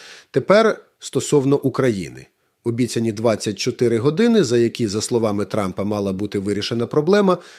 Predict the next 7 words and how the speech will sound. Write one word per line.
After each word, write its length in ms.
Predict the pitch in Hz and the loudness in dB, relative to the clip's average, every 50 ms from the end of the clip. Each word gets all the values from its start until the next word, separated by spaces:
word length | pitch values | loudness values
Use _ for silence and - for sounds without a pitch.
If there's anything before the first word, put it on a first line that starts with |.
| - _ - | -20 _ -10
вже 240 | 104 107 131 139 | -2 0 2 4
минули. 460 | 127 127 123 117 98 82 69 62 58 - _ _ _ _ - - - _ | 4 4 2 0 0 -2 -6 -10 -16 -20 _ _ _ _ -20 -20 -20 _
Трамп 240 | - 165 185 196 180 | 0 2 2 2 4
заявив, 320 | 139 160 156 151 151 147 - | 4 4 4 4 4 2 0
що 140 | - 147 | 0 -2
це 300 | 123 - 147 135 123 113 - - | -2 2 2 2 2 2 0 -4
складна 720 | - - - - 151 143 139 123 127 135 127 113 101 92 | -8 -8 -2 2 2 4 4 2 2 0 0 0 -2 -4